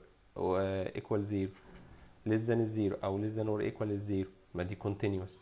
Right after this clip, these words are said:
يعني ايه continuous؟ يعني لو عوضنا بالزيرو فوق وتحت في الاكس باور ثري والنيجاتيف اكس باور ثري الاتنين بيبقوا ايكوال، فمش فارق احط الايكوال ده فوق ولا تحت. فبرضه الاكس باور ثري less than zero، خد الكيوبيك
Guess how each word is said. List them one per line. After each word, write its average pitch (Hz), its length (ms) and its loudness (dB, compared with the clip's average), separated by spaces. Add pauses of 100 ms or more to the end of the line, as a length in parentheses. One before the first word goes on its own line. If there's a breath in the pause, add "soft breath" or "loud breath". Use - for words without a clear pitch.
(180)
يعني 95 180 2
ايه 104 120 0
continuous؟ 101 540 -2
يعني 95 160 -2
لو 90 100 0
عوضنا 98 280 0
بالزيرو 98 340 -4
فوق - 240 -4
وتحت 101 440 -2
في - 120 -12
الاكس - 280 -6
باور 92 180 0
ثري 98 340 -2
والنيجاتيف 95 580 -2
اكس - 260 -8
باور 101 120 -2
ثري 135 240 -4
الاتنين 117 340 -4
بيبقوا 98 240 -6
ايكوال، - 320 -6 (840 loud breath)
فمش 101 280 0
فارق 139 180 4
احط 127 280 0
الايكوال 120 320 0
ده 113 80 0
فوق - 180 -4
ولا 95 220 0
تحت. - 260 -10 (600 loud breath)
فبرضه 113 380 4
الاكس - 280 -2
باور 110 140 2
ثري 110 280 0
less 110 180 0
than 110 360 -2
zero، 120 100 -2
خد 117 220 -4
الكيوبيك 107 380 -4